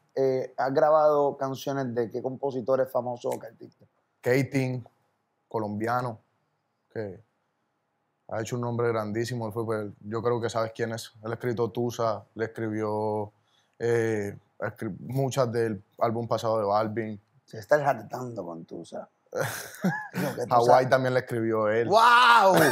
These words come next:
Speaker 2: No,
Speaker 1: ¿Qué
Speaker 2: es un
Speaker 1: hace
Speaker 2: mu-,
Speaker 1: trabajando
Speaker 2: es un
Speaker 1: ya?
Speaker 2: mu-, es un muchacho colombiano que le mete muy duro.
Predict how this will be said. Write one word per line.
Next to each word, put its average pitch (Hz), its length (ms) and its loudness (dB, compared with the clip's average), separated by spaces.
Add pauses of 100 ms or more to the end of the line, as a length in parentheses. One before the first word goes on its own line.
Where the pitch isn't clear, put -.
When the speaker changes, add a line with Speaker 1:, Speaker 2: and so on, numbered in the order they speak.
(1040)
Speaker 2:
No, 135 100 4
Speaker 1:
¿Qué 139 80 8
Speaker 2:
es - 40 10
un - 60 10
Speaker 1:
hace - 180 8
Speaker 2:
mu-, 208 60 4
Speaker 1:
trabajando 160 540 6
Speaker 2:
es 135 40 8
un 143 120 6
Speaker 1:
ya? 143 180 6
Speaker 2:
mu-, - 80 2
es 135 80 4
un 139 160 0
muchacho 135 600 2
colombiano 123 460 2
que 123 60 0
le 117 100 0
mete 113 220 -2
muy 123 180 -2
duro. 110 320 -6